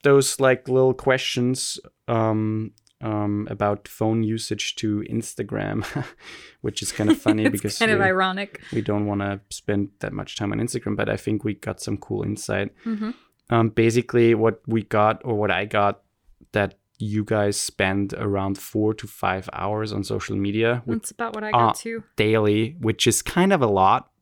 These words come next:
Speaker 1: if you think about it. I mean, it's combined social media, so it's not only one app, but still, it's kind of a lot.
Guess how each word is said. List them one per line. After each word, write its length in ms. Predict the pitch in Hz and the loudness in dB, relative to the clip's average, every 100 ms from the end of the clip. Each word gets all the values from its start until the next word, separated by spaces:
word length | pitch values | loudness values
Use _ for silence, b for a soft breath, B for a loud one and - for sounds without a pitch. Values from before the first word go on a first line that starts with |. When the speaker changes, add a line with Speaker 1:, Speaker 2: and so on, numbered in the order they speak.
| _ - | _ -16
Speaker 1:
if 160 | - | -10
you 60 | 123 | -6
think 180 | 123 135 | -4 0
about 260 | 139 135 | 2 4
it. 200 | 143 - _ B B B B | 2 -2 _ B B B B
I 60 | - | 4
mean, 100 | 160 | 4
it's 120 | 143 | 4
combined 520 | - 135 - 113 123 | 4 2 4 2 2
social 400 | 127 120 110 - | 2 2 2 2
media, 320 | 110 110 113 113 | 2 4 4 4
so 100 | 110 | 2
it's 120 | - | 0
not 140 | 104 | 0
only 240 | 101 101 98 | 0 0 0
one 260 | 98 104 | 0 -2
app, 300 | 90 92 104 | -2 -2 -4
but 120 | 107 - | -6 -6
still, 260 | - 107 | -2 0
it's 180 | 110 - | -2 -4
kind 240 | - 151 | -4 -2
of 100 | 151 | 0
a 60 | 92 | -2
lot. 340 | 90 50 - | -2 0 -2